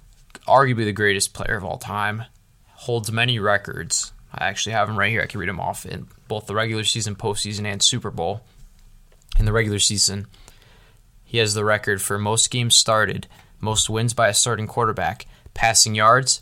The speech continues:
passing touchdowns, completions, touchdowns to different receivers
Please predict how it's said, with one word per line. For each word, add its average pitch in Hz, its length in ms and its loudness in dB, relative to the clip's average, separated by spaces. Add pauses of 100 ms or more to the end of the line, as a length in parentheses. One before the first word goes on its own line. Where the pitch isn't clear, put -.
(100)
passing 120 360 0
touchdowns, 113 640 -2 (220)
completions, 104 720 -2 (400)
touchdowns 131 480 2
to 127 80 0
different 117 340 -2
receivers 95 680 -2